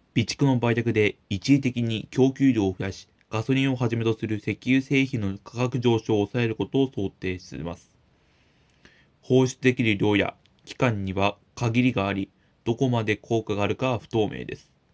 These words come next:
岸田総理大臣は二十日、石油備蓄の放出について、日米や関係国との協調を前提としながら、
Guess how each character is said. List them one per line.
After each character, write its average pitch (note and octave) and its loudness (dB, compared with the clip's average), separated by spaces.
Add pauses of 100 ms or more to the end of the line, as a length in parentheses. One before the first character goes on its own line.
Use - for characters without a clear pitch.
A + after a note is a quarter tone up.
(1000)
岸 A2+ -6
田 C3+ 2
総 B2 2
理 B2 4
大 B2 2
臣 G2+ -4
は F2+ -6
二 D3+ -8
十 - -20
日、 F#2 -6 (500)
石 A#2 -2
油 C3+ 6
備 B2+ 2
蓄 A#2+ -6
の G#2 -4
放 G#2+ -2
出 - -14
に G#2 -4
つ - -10
い G#2+ -4
て、 - -6 (480)
日 B2+ 0
米 A2+ 4
や F#2+ 2
関 A#2 -6
係 C3 -2
国 A#2+ 0
と A2 -2
の F#2+ -2
協 G2+ 0
調 F#2+ 0
を F#2+ 2
前 G#2+ -2
提 G#2+ -4
と G2+ -4
し G#2 -8
な G#2 -6
が F2+ -4
ら、 - -6